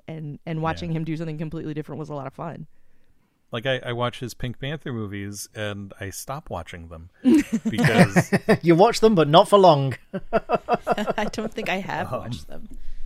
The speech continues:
Speaker 3: Uh, I certainly
Speaker 2: Yeah,
Speaker 3: have
Speaker 2: don't.
Speaker 3: not. No, no. Planes,
Speaker 2: Don't.
Speaker 3: Trains, and
Speaker 2: Um,
Speaker 3: Automobiles. I'll watch that, but, uh,
Speaker 1: Yes.
Speaker 3: uh,
Speaker 2: Sure.
Speaker 3: you know,
Speaker 1: I like
Speaker 3: sure.
Speaker 1: that one too, for the same reason. Yeah.
Speaker 3: Right, exactly.
Speaker 2: Which,
Speaker 3: Yeah,
Speaker 2: again,
Speaker 3: because
Speaker 2: he's, he's the
Speaker 3: he's
Speaker 2: straight
Speaker 4: Is
Speaker 2: man
Speaker 4: it L A
Speaker 2: character.
Speaker 4: Story?
Speaker 1: Mm-hmm.
Speaker 4: I think it's called.
Speaker 2: Yeah.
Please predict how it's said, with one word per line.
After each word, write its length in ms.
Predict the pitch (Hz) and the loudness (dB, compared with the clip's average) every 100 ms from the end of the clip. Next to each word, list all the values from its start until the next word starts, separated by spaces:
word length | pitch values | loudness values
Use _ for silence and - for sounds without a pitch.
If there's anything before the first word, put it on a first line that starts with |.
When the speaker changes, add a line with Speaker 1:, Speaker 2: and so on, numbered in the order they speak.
| - - - 185 143 | -4 -4 -4 -6 -2
Speaker 3:
Uh, 160 | 175 175 | 2 6
I 220 | 165 156 | 6 6
certainly 400 | 160 160 143 139 | 6 2 2 2
Speaker 2:
Yeah, 60 | 135 | 2
Speaker 3:
have 140 | 127 | 2
Speaker 2:
don't. 260 | 123 113 - | 0 -4 -6
Speaker 3:
not. 0 | |
No, 340 | 110 113 - 113 | -12 -12 -12 -14
no. 20 | - - - - | -14 -18 -18 -4
Planes, 240 | - 233 233 | 4 4 6
Speaker 2:
Don't. 60 | |
Speaker 3:
Trains, 200 | - 226 175 | 6 6 6
and 80 | |
Speaker 2:
Um, 60 | 190 | 6
Speaker 3:
Automobiles. 540 | 180 185 165 175 175 151 | 6 6 8 8 8 6
I'll 120 | 160 | 6
watch 260 | 170 - | 6 4
that, 300 | - 127 - | 0 -2 -2
but, 360 | 139 135 - - | -6 -6 -6 -2
uh, 140 | 139 | 2
Speaker 1:
Yes. 360 | 131 170 123 123 | 2 2 0 -6
Speaker 3:
uh, 260 | 135 214 185 | -12 -12 -12
Speaker 2:
Sure. 280 | - 320 - | -6 -4 -4
Speaker 3:
you 100 | 139 | -6
know, 80 | 117 | -4
Speaker 1:
I 120 | 190 | -2
like 140 | 196 | 0
Speaker 3:
sure. 80 | 208 | 0
Speaker 1:
that 80 | 196 | 2
one 120 | 196 | 2
too, 180 | 190 208 | 0 -2
for 120 | - | -2
the 80 | 214 | -4
same 220 | 233 240 | -2 -2
reason. 340 | 214 214 165 151 _ _ _ - | -2 -2 -6 -10 _ _ _ -8
Yeah. 180 | 180 185 | 2 10
Speaker 3:
Right, 220 | 170 135 | 10 8
exactly. 400 | 139 151 131 135 | 4 4 2 2
Speaker 2:
Which, 80 | 139 | 4
Speaker 3:
Yeah, 40 | |
Speaker 2:
again, 140 | 117 359 | 4 4
Speaker 3:
because 300 | 151 - - | 4 2 -2
Speaker 2:
he's, 0 | |
he's 200 | 180 180 | -2 -2
the 60 | |
Speaker 3:
he's 100 | 127 | -2
Speaker 2:
straight 260 | - 208 285 | 2 2 2
Speaker 4:
Is 40 | 196 | 2
Speaker 2:
man 80 | 240 | 2
Speaker 4:
it 60 | |
L 140 | 151 214 | 2 2
A 40 | 233 | 2
Speaker 2:
character. 200 | 247 - | 0 0
Speaker 4:
Story? 300 | 233 254 269 | 4 6 4
Speaker 1:
Mm-hmm. 140 | 269 - | 2 -4
Speaker 4:
I 40 | |
think 180 | - 254 | -6 -8
it's 120 | - | -8
called. 380 | - 214 226 | -6 -6 -6
Speaker 2:
Yeah. 60 | 247 | -8